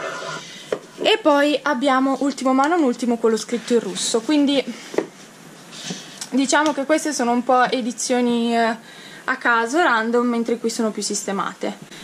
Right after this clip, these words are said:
Per quanto riguarda questo scaffale invece è un grande problema, perché devo farci stare Pastorale Americana che sto leggendo qui, ma,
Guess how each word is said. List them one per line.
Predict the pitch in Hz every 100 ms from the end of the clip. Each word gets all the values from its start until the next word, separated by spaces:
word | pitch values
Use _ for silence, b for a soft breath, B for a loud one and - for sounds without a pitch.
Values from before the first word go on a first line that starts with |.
| B B B B
Per | - 440
quanto | 427 370 330
riguarda | 330 302 294 262 254
questo | 370 392 311
scaffale | 294 247 226 - 185 190
invece | 214 214 190 180 247 233 -
è | 294 311
un | 285
grande | 269 240 240
problema, | 240 247 214 220 196 202 208
perché | 208 370 359 - - 214 202 220 320 311 - B B B B B -
devo | 269
farci | 269 277 - 247
stare | - 311 359 370
Pastorale | - 269 262 247 233
Americana | 240 240 240 240 240
che | 233
sto | -
leggendo | 226 220 196 262 330 330 349 -
qui, | - 247 190 - - B B B B B - - -
ma, | 269 262